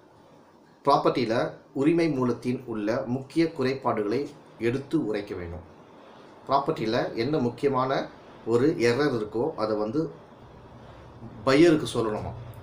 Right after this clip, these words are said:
செல்லர். அது section ஃபிஃப்டி ஃபைவ் sub class one A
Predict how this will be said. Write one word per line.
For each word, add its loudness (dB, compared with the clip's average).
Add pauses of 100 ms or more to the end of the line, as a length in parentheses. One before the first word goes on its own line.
(720)
செல்லர். -2 (840)
அது 2 (100)
section 0
ஃபிஃப்டி -4
ஃபைவ் 2
sub 0
class 2 (140)
one 0
A 2